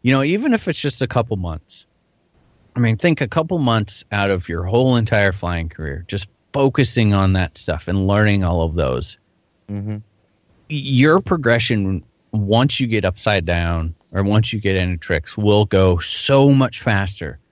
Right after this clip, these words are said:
Speaker 1: because the fear is now gone. It doesn't matter what happens. If I give myself enough height, all I have to do is let go of the sticks and give it a little bit of cyclic in any direction, and it'll
Speaker 2: Yeah.
Speaker 1: eventually go back upright.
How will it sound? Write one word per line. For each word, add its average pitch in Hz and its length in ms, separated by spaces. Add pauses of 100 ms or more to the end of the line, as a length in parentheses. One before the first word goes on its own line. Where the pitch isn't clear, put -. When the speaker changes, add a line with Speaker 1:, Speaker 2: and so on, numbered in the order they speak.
(200)
Speaker 1:
because 110 340
the 98 80
fear 101 600
is 76 180
now 76 200
gone. 73 360 (340)
It 127 200
doesn't 143 380
matter 131 280
what 120 260
happens. 90 680 (540)
If - 120
I 113 80
give 113 200
myself 131 460
enough 107 220
height, 101 340 (260)
all 143 280
I 185 100
have 139 360
to 117 100
do 98 380 (320)
is 101 160
let 98 280
go 117 200
of 151 60
the 156 80
sticks 107 460
and 104 140
give 95 180
it 92 60
a 87 60
little 117 240
bit 147 140
of 143 80
cyclic 98 600
in 101 220 (180)
any 233 340
direction, 104 760 (460)
and 147 120
it'll 175 240
Speaker 2:
Yeah. 185 60
Speaker 1:
eventually 190 540
go 139 220
back 117 300
upright. 90 420